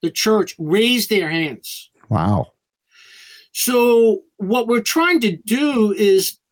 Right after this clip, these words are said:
Speaker 1: let people know that this is not an anomaly. People are facing this, but also it's not an extraterrestrial. What we're dealing with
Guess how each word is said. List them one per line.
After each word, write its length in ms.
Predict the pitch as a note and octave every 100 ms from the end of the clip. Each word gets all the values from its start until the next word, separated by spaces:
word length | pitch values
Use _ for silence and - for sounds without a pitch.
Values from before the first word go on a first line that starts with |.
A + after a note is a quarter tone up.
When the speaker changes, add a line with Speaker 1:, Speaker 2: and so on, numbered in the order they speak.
| _
Speaker 1:
let 340 | F3+ G#3 D#4 -
people 380 | - D#4 F#3 F3
know 320 | G3+ C#4+ G3
that 180 | F3+ -
this 220 | C4 D#4
is 120 | C4
not 280 | C4 C4+ D4
an 240 | D4+ C#4+
anomaly. 680 | A3 F#3+ F3+ E3+ D3+ F#3+ B3+ _ _ _
People 300 | A#3+ B3 C#4+
are 120 | B3
facing 540 | - - D4 E4 A#3+ G3+
this, 160 | F#3+
but 240 | - A#3+ A#3+
also 460 | A#3+ E4 - B3+ G#3+
it's 240 | G3+ -
not 240 | A3+ C#4+
an 140 | D4 G#3+
extraterrestrial. 1000 | A3 - - A3 - A#3 C4+ C#4 - F#3+
What 160 | F#3+
we're 160 | F#3+ F3
dealing 640 | - B3+ D4 C#4+ C4+ B3
with 260 | G3+ G#3 G3